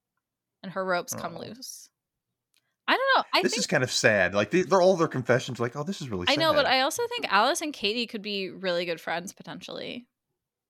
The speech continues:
Speaker 2: Mm-hmm.
Speaker 1: Um, and then Quentin starts talking about Julia, who accused him of running from things, and how he runs and he finds secret doors,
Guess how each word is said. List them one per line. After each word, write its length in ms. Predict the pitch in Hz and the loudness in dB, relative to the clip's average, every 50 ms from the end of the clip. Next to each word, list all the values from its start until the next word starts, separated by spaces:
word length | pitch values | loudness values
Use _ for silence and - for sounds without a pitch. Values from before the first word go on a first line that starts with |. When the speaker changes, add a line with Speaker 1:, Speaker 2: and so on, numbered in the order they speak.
| _ _ _ 123 | _ _ _ -6
Speaker 2:
Mm-hmm. 320 | 123 113 92 104 92 90 101 - _ | -6 -4 -4 -4 -4 -6 -6 -6 _
Speaker 1:
Um, 300 | 196 202 202 202 196 185 - | 0 2 2 2 0 -2 -2
and 120 | - 214 | -2 0
then 120 | 233 233 233 | 0 -2 -4
Quentin 520 | - - 262 311 330 311 269 247 233 214 | -2 2 2 2 2 0 -4 -6 -6 -6
starts 280 | - - 240 233 220 - | -6 -4 -4 -4 -4 -2
talking 240 | - 220 226 233 214 | -2 -2 -2 -2 -4
about 280 | 202 185 160 165 - | -2 -2 -4 -4 -6
Julia, 840 | - - 269 302 370 370 311 254 180 143 143 - 82 - - 269 - _ _ _ _ _ _ _ _ | -10 -10 -6 -4 -4 -2 -2 -2 -2 -2 -2 -4 -6 -6 -8 -10 -12 _ _ _ _ _ _ _ _
who 60 | 208 | -6
accused 340 | 202 202 - 196 190 - - | -6 -4 -4 -4 -4 -4 -4
him 140 | 202 185 | -6 -6
of 160 | 170 165 175 180 | -8 -10 -8 -4
running 420 | 180 190 202 196 185 175 165 180 | 0 0 2 2 0 -4 -6 -8
from 220 | - - 160 156 | -12 -12 -14 -12
things, 400 | 160 - 151 139 131 147 170 180 | -8 -6 -6 -6 -6 -8 -10 -12
and 120 | - - 190 170 | -12 -12 -6 -2
how 160 | 170 165 175 | -2 -2 -2
he 180 | 170 - 180 | -2 -6 -10
runs 400 | 175 190 196 202 202 202 202 202 - - | -4 -2 0 0 0 0 -4 -6 -8 -10
and 80 | 185 165 | -10 -12
he 80 | 185 | -12
finds 380 | 190 - - 160 160 170 - - | -12 -10 -10 -8 -8 -10 -10 -10
secret 300 | 185 180 - 165 170 - | -10 -8 -10 -10 -8 -6
doors, 420 | 202 202 202 196 196 196 208 - | -2 0 2 2 2 0 -2 -6